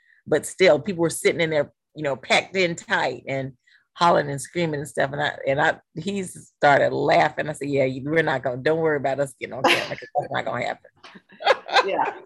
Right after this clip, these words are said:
Speaker 2: yeah, but there, there are moments where I've gone into places and I was like, "Did the pandemic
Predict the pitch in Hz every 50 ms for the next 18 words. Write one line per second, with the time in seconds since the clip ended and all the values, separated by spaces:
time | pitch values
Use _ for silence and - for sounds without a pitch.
0 | _ - 226 220 208 220 277 - 349 330 269 - 320 330 311 - 269 320 349 349
1 | 330 311 311 311 311 311 285 247 233 233 247 233 233 233 240 240 254 262 254 -
2 | - 247 247 294 294 - 247 240 226 220 220 226 226 240 214 214 208 - 240 233
3 | - - - 330 370 370 320 370 359 339 320